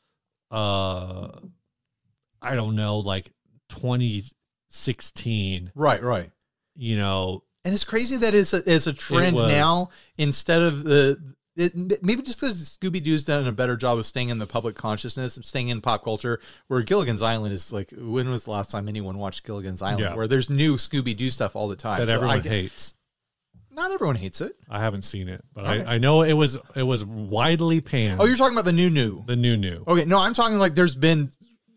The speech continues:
Speaker 2: they've never stopped making Scooby-Doo.
Speaker 1: Right, okay,
Speaker 2: You know?
Speaker 1: yeah.
Speaker 2: And there's,
Speaker 1: Um,
Speaker 2: there's all sorts of Scooby-Doo that people who are, are Zoomers and younger are familiar with that were made for them, you know?
Speaker 1: I think there is a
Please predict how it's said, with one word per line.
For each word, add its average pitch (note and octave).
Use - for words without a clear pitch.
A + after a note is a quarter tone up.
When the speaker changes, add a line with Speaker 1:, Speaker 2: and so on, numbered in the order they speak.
Speaker 2:
they've D#3+
never E3
stopped C#3+
making C3
Scooby-Doo. A2
Speaker 1:
Right, C3
okay, C#3+
Speaker 2:
You C3+
know? G2+
Speaker 1:
yeah. F#2+
Speaker 2:
And D#3+
there's, F#3+
Speaker 1:
Um, F#3+
Speaker 2:
there's F3
all E3+
sorts F#3
of D#3
Scooby-Doo D3+
that C3
people C#3+
who B2
are, A#2+
are A#2
Zoomers A#2
and A2
younger G#2+
are G2+
familiar A2
with G2+
that G#2+
were A2+
made A#2+
for G2
them, F#2+
you G#2
know? E2
Speaker 1:
I E3
think F3
there C#3
is B2+
a A#2